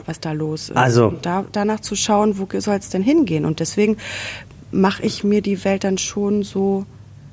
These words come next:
Speaker 1: wie's meinem Bauchgefühl gefällt.
Speaker 2: Also es hört sich natürlich, äh, nicht nur sch-,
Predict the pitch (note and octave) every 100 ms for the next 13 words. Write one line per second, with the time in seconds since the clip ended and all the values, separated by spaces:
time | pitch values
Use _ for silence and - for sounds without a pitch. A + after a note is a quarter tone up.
0 | - G3+ - G3+ F#3+ F#3 F#3+ F#3+ - -
1 | - E3 - D#3 D3 D3+ - C#3+ C#3+ B2+
2 | C#3+ - C#3+ D3+ E3 D3+ C3+ C#3+ C#3+ C3
3 | C#3 B2+ B2+ B2+ C#3 A#2+ -